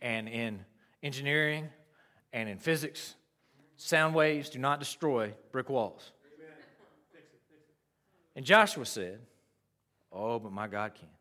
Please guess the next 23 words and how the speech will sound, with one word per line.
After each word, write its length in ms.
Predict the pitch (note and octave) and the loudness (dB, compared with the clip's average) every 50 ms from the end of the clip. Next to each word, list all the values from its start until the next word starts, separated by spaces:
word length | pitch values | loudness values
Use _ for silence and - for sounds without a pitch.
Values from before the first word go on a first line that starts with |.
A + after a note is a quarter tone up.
| _ _ _ _ _ - - D#3 D#3+ D#3+ D#3 - - - - - _ _ - - - - - D#3 - - - - - | _ _ _ _ _ -20 -20 -20 -20 -20 -20 -20 -20 -20 -20 -20 _ _ -20 -20 -20 -20 -20 -20 -20 -20 -20 -14 -14
And 120 | A#2 A2 | -12 -10
he 140 | A2 A#2+ C3 | -6 -2 -2
obeyed 300 | D3+ D3+ D3 D#3 F3 F3+ | -2 0 0 0 0 0
God, 340 | D#3 C3 G#2 F#2 F#2 G#2+ A#2+ B2 - _ _ _ _ _ _ _ _ _ _ _ _ - | 0 -2 -2 -2 -6 -10 -14 -18 -20 _ _ _ _ _ _ _ _ _ _ _ _ -12
and 100 | B2+ A#2 | -10 -8
he 60 | A2 | -8
walked 360 | G#2+ G#2 A#2 B2+ C3+ - - | -4 0 0 0 0 -2 -6
around 320 | D#3+ C#3+ C#3 C3+ C#3 C#3 C#3+ | -8 -6 -4 -4 -4 -4 -6
these 200 | D3 D#3+ E3+ D3 | -8 -8 -8 -8
walls, 540 | C#3 G#2+ G2 F2+ G2+ B2+ B2+ - - - - _ _ _ _ _ _ _ _ _ _ _ _ _ | -8 -8 -8 -8 -10 -16 -18 -18 -20 -20 -20 _ _ _ _ _ _ _ _ _ _ _ _ _
and 140 | C#3 C3+ C#3 | -4 -4 -2
in 160 | C3+ C3+ C3 | -4 -2 -2
a 140 | C3 B2 A#2+ | 0 -2 -2
miracle 680 | A#2+ A#2+ C3 C3+ C#3 D3 D#3 D3+ - F#3 F3+ F#3+ G3 - _ _ _ _ _ _ - | -4 -2 0 0 2 2 0 -2 -6 -10 -10 -10 -14 -18 _ _ _ _ _ _ -6
of 140 | B2 B2 | -6 -4
only 380 | B2+ C#3 D3+ E3+ F#3+ F3+ D#3+ C#3+ | -2 0 0 0 0 0 -2 -2
biblical 500 | A#2+ A2+ D3+ D#3 C#3+ D#3 D3+ - E3+ D3+ | 0 -2 -2 -2 -2 -6 -4 -4 -4 -2
God-sized 560 | B2 D3 C#3 C3+ C#3 - - D#3 C#3 C#3 - | 0 2 2 2 2 2 0 -2 -2 -2 -4
proportions, 720 | - D3+ C3+ - - A#2+ G#2 - - G2 G#2 A#2 - - - _ - - - - - - - - _ _ _ _ _ _ | -8 -12 -12 -8 -8 -6 -6 -8 -12 -14 -16 -16 -18 -20 -20 _ -20 -20 -20 -20 -20 -20 -20 -20 _ _ _ _ _ _
the 100 | B2 A2+ | -8 -8
walls 420 | A2 A#2+ D#3 D#3 C3+ G#2+ G#2+ A2+ | -4 -4 -4 -2 -2 -4 -6 -10
fell 220 | - - C3 B2 A#2+ | -10 -8 -8 -6 -6
down. 220 | A#2 A2+ G2+ D#2+ | -6 -8 -8 -10